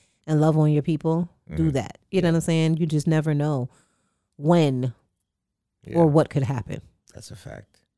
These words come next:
Speaker 1: You feel me?
Speaker 2: Yeah, man.
Speaker 1: I
Speaker 2: Once
Speaker 1: just,
Speaker 2: again,
Speaker 1: I
Speaker 2: once
Speaker 1: just,
Speaker 2: again.
Speaker 1: uh, you know, wanna continue to send love. Well, I just wanna continue to, we just wanna continue to send love, um, to everyone who's grieving right now.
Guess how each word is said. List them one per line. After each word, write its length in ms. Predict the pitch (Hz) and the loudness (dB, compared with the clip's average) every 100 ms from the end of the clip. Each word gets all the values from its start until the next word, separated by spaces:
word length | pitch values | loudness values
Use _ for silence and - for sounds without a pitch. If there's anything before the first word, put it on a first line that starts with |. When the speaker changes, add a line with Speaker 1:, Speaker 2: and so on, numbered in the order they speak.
| _ - | _ -18
Speaker 1:
You 100 | 165 | -8
feel 220 | 180 170 | -2 0
me? 300 | 165 170 175 _ - | 0 -2 -6 _ -18
Speaker 2:
Yeah, 220 | 62 65 | -14 -12
man. 400 | 67 64 62 64 78 _ - | -10 -12 -12 -14 -18 _ -10
Speaker 1:
I 80 | 113 | -4
Speaker 2:
Once 100 | 165 | -2
Speaker 1:
just, 220 | 170 151 | 0 0
Speaker 2:
again, 220 | 85 80 76 _ _ | 0 -4 -10 _ _
Speaker 1:
I 60 | 156 | -6
Speaker 2:
once 80 | 175 | -2
Speaker 1:
just, 220 | 165 151 | -2 -2
Speaker 2:
again. 100 | 151 | -2
Speaker 1:
uh, 340 | 147 139 135 113 | 0 0 -2 -4
you 160 | 156 | -2
know, 100 | 160 | 0
wanna 180 | 151 151 | 0 -2
continue 400 | 151 151 160 156 | -4 -4 -4 -4
to 60 | 160 | -4
send 260 | - 156 | -4 -2
love. 320 | 147 135 139 143 _ | -2 -2 -4 -8 _
Well, 220 | 131 113 - _ | -10 -10 -14 _
I 100 | 165 | -6
just 180 | 160 - | -4 -4
wanna 140 | 170 | -4
continue 360 | 160 147 160 151 | -4 -4 -4 -4
to, 200 | 147 147 _ _ _ _ _ _ _ _ _ _ 156 | -4 -8 _ _ _ _ _ _ _ _ _ _ 0
we 160 | 196 | 2
just 200 | 175 170 | 2 2
wanna 140 | 180 165 | 0 -2
continue 400 | 165 170 151 147 | -4 -4 -4 -4
to 80 | |
send 220 | 147 147 135 | -2 -2 0
love, 320 | 127 127 - _ _ _ _ | 0 -2 -6 _ _ _ _
um, 440 | - 139 131 123 135 | -8 -6 -4 -8 -8
to 120 | 156 | -8
everyone 320 | 139 143 143 | -6 -4 -2
who's 140 | 147 147 | -2 -2
grieving 300 | 143 135 127 | -4 -2 -2
right 160 | 120 120 | -4 -4
now. 300 | 135 156 | -4 -4